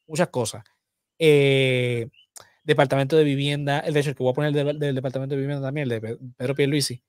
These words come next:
y demás. Diciendo cosas que se supone que estén haciendo. Sí, sí, este, ¿están arreglando escuelas?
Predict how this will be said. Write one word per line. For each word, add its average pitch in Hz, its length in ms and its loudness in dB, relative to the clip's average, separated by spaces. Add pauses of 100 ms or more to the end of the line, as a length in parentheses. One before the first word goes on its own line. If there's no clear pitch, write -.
(220)
y 160 100 -4
demás. 131 480 0 (1200)
Diciendo 170 520 2
cosas 262 680 0 (400)
que 139 320 0 (540)
se - 200 -4
supone 143 520 0
que 135 300 0
estén 123 240 -6
haciendo. 170 560 -6 (100)
Sí, - 240 -20 (100)
sí, 226 440 -6
este, 131 580 -2
¿están 139 200 2
arreglando 311 340 4
escuelas? 339 400 2